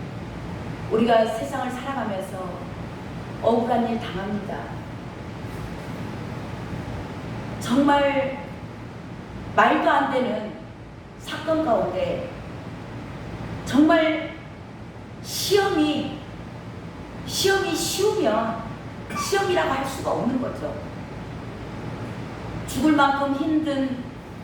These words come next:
아픔이 있으십니까? 고난이 있으십니까? 그때 저와 여러분이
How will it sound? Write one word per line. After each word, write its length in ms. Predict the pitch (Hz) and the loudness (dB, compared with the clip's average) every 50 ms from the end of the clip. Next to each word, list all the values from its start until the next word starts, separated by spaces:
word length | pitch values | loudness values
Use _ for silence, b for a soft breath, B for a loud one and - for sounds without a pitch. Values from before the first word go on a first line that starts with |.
| - - - | -10 -2 0
아픔이 460 | - 208 208 202 - 285 269 269 240 | 2 4 4 4 4 4 4 4 4
있으십니까? 680 | 214 254 254 233 240 233 214 196 202 202 - - 175 - - - - - - - - - - - - - - - - - | 2 0 -2 -2 -2 -2 -4 -4 -6 -6 -6 -4 -4 -4 -6 -8 -8 -10 -10 -10 -10 -10 -8 -8 -8 -8 -8 -8 -6 -4
고난이 480 | - - 240 254 269 277 277 269 262 - | 0 2 4 4 6 6 6 4 2 0
있으십니까? 680 | - - - - - - - - - - - - - - - - - - - - - - - - - - - - - - - - - - - - - - - - - - - - - - - - - - - - - - - - | 0 0 -2 -4 -4 -4 -4 -6 -6 -6 -6 -6 -6 -6 -6 -6 -8 -8 -8 -8 -8 -8 -8 -8 -8 -8 -8 -8 -6 -6 -6 -6 -6 -6 -6 -8 -6 -6 -6 -6 -6 -6 -6 -6 -6 -6 -6 -8 -6 -8 -8 -6 -6 -6 -4 -4
그때 240 | - 247 262 269 262 | -2 2 2 2 2
저와 260 | - 233 220 226 220 | 4 4 6 6 6
여러분이 640 | 220 - 214 214 214 214 208 208 220 214 - - | 6 6 6 4 2 2 0 0 0 0 -2 -4